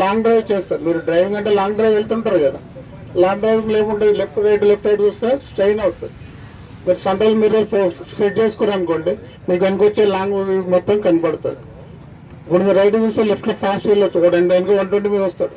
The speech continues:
యాక్సిడెంట్ అయ్యే ఛాన్సెస్ ఎక్కువ ఉంటుంది. మీరు ఎప్పుడు కూడా బండి ఎక్కిన తర్వాత ఫస్ట్ సెంట్రల్ మిర్రర్ లేకపోతే సెట్ చేసుకోండి. అది ఉంటే మీకు స్ట్రెయిన్ కాదు,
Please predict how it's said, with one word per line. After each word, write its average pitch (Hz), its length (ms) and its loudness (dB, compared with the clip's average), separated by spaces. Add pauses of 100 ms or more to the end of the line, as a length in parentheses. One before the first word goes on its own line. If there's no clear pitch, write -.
యాక్సిడెంట్ 185 320 -2
అయ్యే 190 140 -4
ఛాన్సెస్ 185 440 -4
ఎక్కువ 185 200 0
ఉంటుంది. - 240 -2 (680)
మీరు 170 160 4
ఎప్పుడు 202 240 2
కూడా 214 180 2
బండి 190 180 0
ఎక్కిన 202 220 -2
తర్వాత 190 260 2
ఫస్ట్ 180 240 -2 (1600)
సెంట్రల్ 208 340 2
మిర్రర్ 208 280 4
లేకపోతే 208 340 0 (100)
సెట్ 190 220 -2
చేసుకోండి. 202 420 -2 (100)
అది 170 140 -2
ఉంటే 202 140 0 (100)
మీకు 208 260 0
స్ట్రెయిన్ 214 380 0
కాదు, 151 180 2